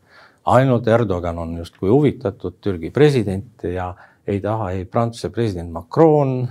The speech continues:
ega Saksamaa kan-, liidu kantsler Scholz, keegi ei taha läbirääkimisi. Ja kõik muudkui näitavad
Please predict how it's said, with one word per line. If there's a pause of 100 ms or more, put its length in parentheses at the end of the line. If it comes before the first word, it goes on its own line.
(140)
ega
Saksamaa
kan-,
liidu
kantsler
Scholz,
keegi
ei
taha
läbirääkimisi. (760)
Ja
kõik
muudkui
näitavad